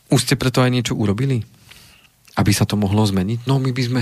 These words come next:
chceli a už čakáme, kedy sa to konečne zmení, kedy sa zmení tá situácia a už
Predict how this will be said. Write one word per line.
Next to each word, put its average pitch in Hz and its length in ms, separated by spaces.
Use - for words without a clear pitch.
chceli 120 320
a 113 160
už 120 240
čakáme, 123 320
kedy 120 240
sa - 80
to 113 160
konečne 120 320
zmení, 120 320
kedy 123 240
sa 123 80
zmení 120 320
tá 113 80
situácia 120 640
a 104 160
už 117 240